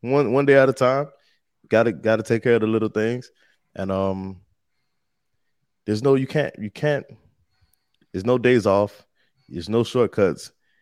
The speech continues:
You gotta, you gotta have fifty-three people on the roster, not just, uh,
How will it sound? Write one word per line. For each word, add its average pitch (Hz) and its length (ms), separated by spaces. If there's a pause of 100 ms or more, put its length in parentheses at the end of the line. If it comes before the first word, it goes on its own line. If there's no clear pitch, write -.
(220)
You 87 120
gotta, 110 220 (160)
you 101 120
gotta 107 220
have 98 500 (220)
fifty-three 110 420
people 101 300
on 98 100
the 95 60
roster, 85 440 (440)
not 92 240
just, 98 400 (1300)
uh, 92 480